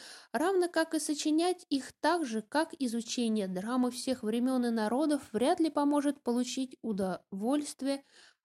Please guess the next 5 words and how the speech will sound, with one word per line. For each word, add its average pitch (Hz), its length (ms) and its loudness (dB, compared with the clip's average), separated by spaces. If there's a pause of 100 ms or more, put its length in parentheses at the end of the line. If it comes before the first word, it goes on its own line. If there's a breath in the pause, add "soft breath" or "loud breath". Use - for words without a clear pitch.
от 202 180 -2
спектакля 254 840 -4
или 339 260 4
написать 214 680 -2
пьесу. 190 680 -4